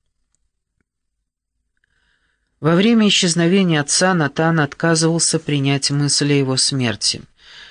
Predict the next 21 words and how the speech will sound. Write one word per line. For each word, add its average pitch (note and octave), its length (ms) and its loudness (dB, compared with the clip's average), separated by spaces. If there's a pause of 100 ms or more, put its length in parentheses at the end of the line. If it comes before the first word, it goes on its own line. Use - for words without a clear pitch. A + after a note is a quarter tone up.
(220)
Ему E3+ 240 2
было E3+ 180 2
необходимо D#3+ 640 0
цепляться C#3+ 640 -2
за D3 160 0
надежду, C#3+ 720 -2 (400)
иначе D3+ 440 0
отчаяние D#3 720 0
раздавило D3+ 600 0
бы B2+ 160 -2
его, D#3+ 380 0 (420)
и - 60 -4
он C3+ 160 0
просто D3+ 380 -2
не C3+ 120 -2
смог C#3+ 340 -2
бы C#3 120 -4
целый C#3 400 -2
год D#3 420 -4 (340)
возглавлять B2+ 720 -4
поиски. - 600 -6